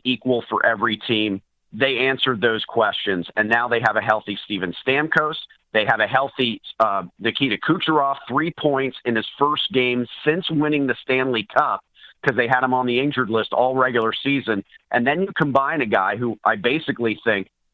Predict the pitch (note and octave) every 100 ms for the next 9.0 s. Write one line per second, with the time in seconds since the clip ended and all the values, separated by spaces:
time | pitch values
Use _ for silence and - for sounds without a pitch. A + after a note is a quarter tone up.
0 | _ A#2 C3+ A#2+ C3 A#2 A2+ A2 G#2 -
1 | - B2 A#2+ A#2 A#2 A#2 G#2 F2+ F3 E3
2 | G#2 - _ _ _ - B2+ B2 B2 B2+
3 | A#2 A2+ A2+ A#2 C3+ B2+ A2+ A2 - G2+
4 | G2+ A#2+ A#2+ A#2 C3 C3 G#2+ G2 - G#2+
5 | A2 G#2 G2+ G2 G2 - - - _ -
6 | - C3 C3 E3+ G3+ D3 - - C#3+ C3
7 | C3+ B2+ A#2 A#2 C#3 C#3+ C3 B2 A2+ -
8 | A#2 A2 G#2+ B2 C3 A2 B2+ D3 - -